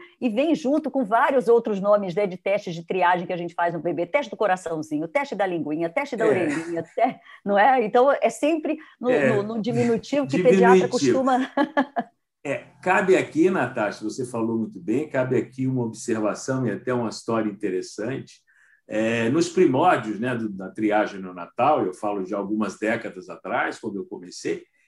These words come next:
Speaker 2: era muito comum, inclusive, essa terminologia causar confusão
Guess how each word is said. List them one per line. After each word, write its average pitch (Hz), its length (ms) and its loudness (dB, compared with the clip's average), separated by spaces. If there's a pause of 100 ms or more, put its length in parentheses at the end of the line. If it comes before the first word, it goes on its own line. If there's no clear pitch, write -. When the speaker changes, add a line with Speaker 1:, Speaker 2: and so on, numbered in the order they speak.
Speaker 2:
era 160 220 2
muito 196 220 0
comum, 165 300 2
inclusive, 151 540 0
essa 151 180 0
terminologia 143 680 0
causar 165 500 -4
confusão 180 720 0